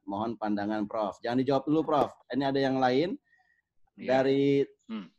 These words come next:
Speaker 1: Pak Tutut, N K R I juga mengatakan masalah psikis dan emosional akan dapat mempengaruhi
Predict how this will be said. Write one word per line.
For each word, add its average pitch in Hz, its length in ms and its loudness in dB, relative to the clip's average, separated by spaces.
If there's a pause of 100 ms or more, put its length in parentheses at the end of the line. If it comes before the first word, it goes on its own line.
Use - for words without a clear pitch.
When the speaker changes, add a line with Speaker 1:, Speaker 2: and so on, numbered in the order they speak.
(120)
Speaker 1:
Pak 139 160 0
Tutut, 208 480 4
N 160 160 4
K 156 160 4
R - 80 -2
I 156 80 2
juga 151 160 6
mengatakan 147 800 2
masalah 151 400 4
psikis - 800 -2
dan - 160 2
emosional 139 1040 2
akan 147 560 0
dapat 196 400 2
mempengaruhi 143 480 2